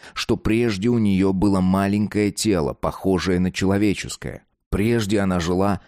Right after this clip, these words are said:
в белом здании, называемом «Схолой», и окруженным элегантным парком, на земле настоящей планеты. Ее искусственную кожу согревало солнце. С этим воспоминанием пришли и другие.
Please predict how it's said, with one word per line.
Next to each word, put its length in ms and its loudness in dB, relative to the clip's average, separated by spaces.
в 180 -6
белом 360 0
здании, 500 0
называемом 760 -2
«Схолой», 760 -2
и 300 -2
окруженным 840 -2
элегантным 800 0
парком, 600 -4
на 140 0
земле 580 0
настоящей 920 -2
планеты. 920 -2
Ее 280 0
искусственную 640 -2
кожу 400 0
согревало 580 0
солнце. 640 -2
С 140 -2
этим 240 0
воспоминанием 800 0
пришли 400 -2
и 20 -2
другие. 580 -6